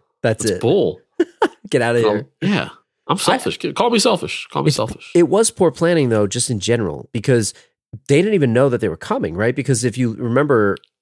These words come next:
Speaker 1: Ellen's character, she's like, "Oh, uh, my mom said she's coming for Christmas." Uh, and he's like, "Oh, this is great. Like, I wanna have this big Christmas." And she's skeptical.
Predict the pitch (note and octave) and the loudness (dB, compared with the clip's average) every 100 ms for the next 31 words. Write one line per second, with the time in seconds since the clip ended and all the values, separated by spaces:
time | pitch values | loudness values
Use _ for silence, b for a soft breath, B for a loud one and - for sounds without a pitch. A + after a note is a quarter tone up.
0 | _ _ - B2 B2 G2+ - C3+ C#3 G2 | _ _ -2 2 2 0 -2 -2 -2 -4
1 | G2+ - G#2+ G#2+ F#2 E2+ - D#3+ D3 G#2+ | -6 -6 -6 -4 -4 -4 -4 -2 0 0
2 | G#2 G#2+ G#2+ B2 A2+ A#2 - F#2+ - G#2+ | -2 -4 -2 -4 -4 -6 -8 -8 -6 -6
3 | - F#2 C3 B2+ A2 F#2+ F2+ - - G#2 | -8 -8 -6 -6 -6 -8 -8 -12 -12 -8
4 | F#2+ F#2+ F#2 F#2 F#2 b b b G#2 G#2+ | -6 -4 -6 -6 -8 b b b -6 0
5 | B2 A2+ A#2+ G#2 G#3+ D#3 D#3 - G3+ F#3 | 0 2 2 2 0 0 -4 -2 2 2
6 | G#2+ G#2+ A2 C3 B2+ B2 A2 B2 A2 C#3 | 2 -2 -2 0 0 0 -2 -6 -2 -2
7 | C3 G2+ - F#2 - C#3 - - C3 C3+ | -2 -6 -6 -4 -2 -2 -4 -2 -2 -2
8 | A#2+ F#2 E2 | -4 -4 -4